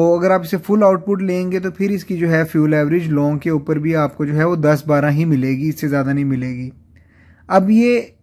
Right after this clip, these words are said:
overall जो है इसकी फ्यूल एवरेज डिपेंड करती है आपके चलाने के तरीके के ऊपर, कि इस गाड़ी को आप किस तरह से चला रहे हैं। ज़्यादा खींच के चला रहे हैं तो आप अपनी फ्यूल एवरेज को बहुत नीचे ले आएंगे, और उसी तरह उसके अपोजिट साइड पे अगर आप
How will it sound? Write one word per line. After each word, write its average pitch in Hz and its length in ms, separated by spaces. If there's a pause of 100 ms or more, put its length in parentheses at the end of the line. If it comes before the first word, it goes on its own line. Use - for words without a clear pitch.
(200)
overall 214 500
जो 202 120
है 190 200
इसकी 190 220
फ्यूल 175 280
एवरेज 170 260
डिपेंड 165 340
करती 165 280
है 180 80
आपके 165 360
चलाने 143 360
के 147 100
तरीके 139 420
के 135 60
ऊपर, 131 280 (640)
कि 180 100
इस 185 160
गाड़ी 175 280
को 185 160
आप 180 220
किस 165 180
तरह 190 140
से 185 140
चला 156 300
रहे 160 120
हैं। 165 100
ज़्यादा 151 260
खींच 170 300
के 185 100
चला 165 300
रहे 156 100
हैं 156 100
तो 156 120
आप 151 60
अपनी 156 160
फ्यूल 143 240
एवरेज 139 240
को 139 120
बहुत 156 240
नीचे 185 240
ले 175 160
आएंगे, 165 320 (540)
और 180 200
उसी 196 420
तरह 202 500 (180)
उसके 160 240
अपोजिट 170 400
साइड 156 320
पे 175 80
अगर 165 200
आप 170 220